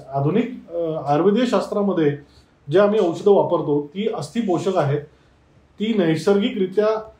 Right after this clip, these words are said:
उत्पन्न झालेली किंवा निर्माण केलेली औषधी असल्यामुळे त्याचं शोषण पूर्णतः व्हायला मदत होते, गुडघ्यांना बळकटी यायला मदत होते.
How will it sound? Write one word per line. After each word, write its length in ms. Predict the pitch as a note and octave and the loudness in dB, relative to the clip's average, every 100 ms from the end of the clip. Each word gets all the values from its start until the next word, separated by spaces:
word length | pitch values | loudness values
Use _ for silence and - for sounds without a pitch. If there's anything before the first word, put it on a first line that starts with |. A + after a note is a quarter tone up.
| _ - | _ -10
उत्पन्न 360 | D#3 - G3 G3+ | -6 0 2 4
झालेली 440 | D#3+ F3 F3+ C#3 | 4 6 4 2
किंवा 280 | D#3 F#3+ G3 | 0 -2 -2
निर्माण 360 | F#3 D3 E3+ F#3+ | -2 -2 -2 -4
केलेली 420 | F#3+ E3 F3+ G#3+ | -2 -2 0 4
औषधी 360 | G3 D#3+ F#3+ F#3 | 2 2 0 0
असल्यामुळे 520 | D#3+ F3+ D#3+ D3 C3+ | 0 -2 -2 -2 -2
त्याचं 240 | C#3+ D3+ G3 | -2 -2 -2
शोषण 380 | F3 C#3 F#3+ | -4 -4 -4
पूर्णतः 380 | F#3+ E3 D#3 D#3+ | -4 -4 -4 -2
व्हायला 260 | F3+ D#3+ D#3 | -2 0 -2
मदत 160 | D3+ | -2
होते, 400 | D#3+ C#3+ C3 C3+ - _ _ - | -2 0 -2 -6 -10 _ _ -6
गुडघ्यांना 380 | D3+ D#3+ G3 A#3 | 0 2 2 2
बळकटी 420 | G3+ D#3+ E3 G#3+ | 2 2 2 4
यायला 200 | G3+ F3 | 4 4
मदत 180 | E3 C3+ | 2 0
होते. 300 | C3+ B2 A2 | -2 -4 -10